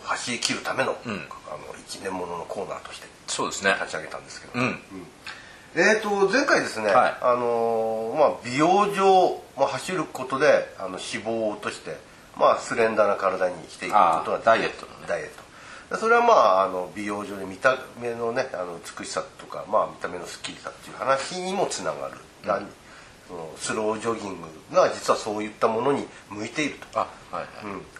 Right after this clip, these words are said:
Speaker 1: まあ、痩せることにね。
Speaker 2: うん。
Speaker 1: でもまあ、その、美容的なことに特に興味はないんだわと。
Speaker 2: うん。
Speaker 1: うん。別に、あの、痩せる気もないんだけど、
Speaker 2: うん。
Speaker 1: という人もいると思うんですよね。
Speaker 2: うん。
Speaker 1: ただこの、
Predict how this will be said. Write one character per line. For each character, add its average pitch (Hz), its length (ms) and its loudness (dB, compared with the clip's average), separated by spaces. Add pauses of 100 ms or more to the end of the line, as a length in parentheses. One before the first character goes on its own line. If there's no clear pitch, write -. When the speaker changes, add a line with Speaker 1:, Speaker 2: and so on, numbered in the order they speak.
Speaker 1:
ま 90 160 -2
あ、 67 160 -6
痩 80 140 -6
せ 92 120 -8
る - 60 -12
こ - 120 -16
と - 100 -16
に - 120 -20
ね。 - 160 -14
Speaker 2:
う - 800 -14
ん。 - 20 -6
Speaker 1:
で - 80 0
も 180 160 2
ま 165 220 8
あ、 123 80 2
そ 131 100 -2
の、 135 1040 2 (200)
美 135 120 -4
容 247 520 4 (140)
的 285 200 -2
な 285 100 6
こ 285 220 -2
と 302 120 -2
に 269 180 0
特 208 240 -4
に 135 200 -4 (520)
興 - 160 -4
味 151 100 0
は - 80 -2
な 78 100 -2
い - 40 -6
ん - 60 -10
だ - 80 -2
わ - 100 -8
と。 - 100 -12 (560)
Speaker 2:
う 135 60 -6
ん。 - 20 -4
Speaker 1:
う 101 40 -4 (240)
ん。 87 40 -10 (220)
別 156 180 -10
に、 165 140 -6 (120)
あ - 20 0
の、 127 640 2
痩 123 120 0
せ 147 140 -4 (360)
る 147 200 -6
気 - 160 -4
も 135 100 -2
な 82 140 -2
い 80 60 -8
ん 80 100 -14
だ - 120 -12
け - 100 -16
ど、 - 80 -20 (160)
Speaker 2:
う 160 240 0
ん。 - 20 -6
Speaker 1:
と - 80 -12
い 196 100 -8
う - 40 -6
人 - 140 -8
も 117 80 -6
い - 20 -6
る 113 100 -6
と - 100 -6
思 - 100 -12
う - 120 -18
ん - 40 -20
で - 80 -20
す - 40 -20
よ - 120 -12
ね。 107 60 -4
Speaker 2:
う - 40 -
ん。 78 140 -10 (580)
Speaker 1:
た 254 80 2
だ 233 100 6
こ 175 120 -2
の、 127 540 4